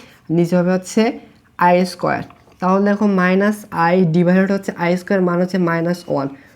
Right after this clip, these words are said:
ওয়া-, মাইনাস মাইনাস কাটা, আইকে ধরো ওয়ান দ্বারা ভাগ করলে হচ্ছে আই। So,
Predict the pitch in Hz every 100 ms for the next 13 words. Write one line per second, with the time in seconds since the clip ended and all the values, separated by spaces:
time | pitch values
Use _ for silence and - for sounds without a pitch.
0 | _ 151 147 143 - 165 165 180 185 202
1 | 202 - 175 175 185 247 - - - 175
2 | 180 175 190 190 202 180 - 175 185 190
3 | 175 175 - 175 175 - 196 185 147 -
4 | _ _ -